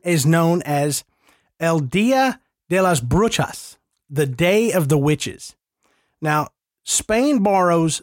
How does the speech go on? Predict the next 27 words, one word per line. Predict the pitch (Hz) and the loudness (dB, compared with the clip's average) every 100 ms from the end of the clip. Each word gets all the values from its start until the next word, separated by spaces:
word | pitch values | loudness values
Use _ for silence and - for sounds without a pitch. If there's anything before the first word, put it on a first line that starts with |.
| - | -8
some | - - 208 240 | -4 0 2 2
of | 277 220 | 2 0
the | 254 | -2
traditions | - 190 180 - 165 | 0 2 2 2 0
from | - 165 | 0 2
the | 156 | 2
United | 151 143 135 127 | 2 2 -2 -4
States, | - - 120 - - - _ | -8 -10 -12 -14 -18 -20 _
which, | 135 139 - - | -8 -6 -6 -8
you | 175 160 | -4 -2
know, | 139 | -2
of | |
course, | - 170 147 | -2 -2 0
originally | 147 190 170 180 151 | 0 2 2 2 0
came | 165 147 | 0 0
from | 139 104 | -2 -2
Ireland | 147 160 147 127 | 0 2 2 0
and | 113 | -4
Scotland, | - 220 214 127 123 - _ _ _ _ _ _ _ | -4 -2 0 -2 -4 -8 _ _ _ _ _ _ _
but | 139 147 - | -2 -2 -4
each | 233 294 - | -2 0 0
region | 185 240 294 247 180 | 0 2 2 0 0
of | 147 | 0
Spain | - - 254 214 180 | -2 0 0 2 0
has | 135 185 180 165 | 0 0 0 0
its | 175 - - | -2 -4 -2
own | 185 190 190 190 185 | 0 2 2 2 -2